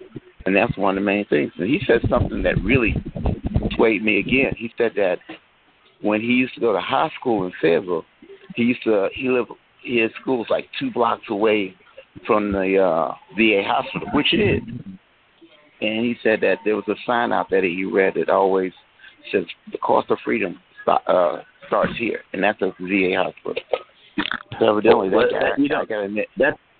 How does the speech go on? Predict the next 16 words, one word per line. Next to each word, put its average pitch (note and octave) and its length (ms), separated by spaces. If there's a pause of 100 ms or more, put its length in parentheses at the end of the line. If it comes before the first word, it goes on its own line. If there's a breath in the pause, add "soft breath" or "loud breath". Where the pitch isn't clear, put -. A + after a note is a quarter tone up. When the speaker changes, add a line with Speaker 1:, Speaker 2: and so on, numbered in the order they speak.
(460)
Speaker 2:
that's A2 380
one, D3 300
people F3+ 260 (100)
say D#3 120
a C#3 80
lot C3 260
of C3 120
things B2+ 260
about A2 340
Clinton, G#2+ 420
but F2+ 160
one C3 260 (100)
thing B2+ 240
Clinton G2+ 480
did A#2 240
was F2 200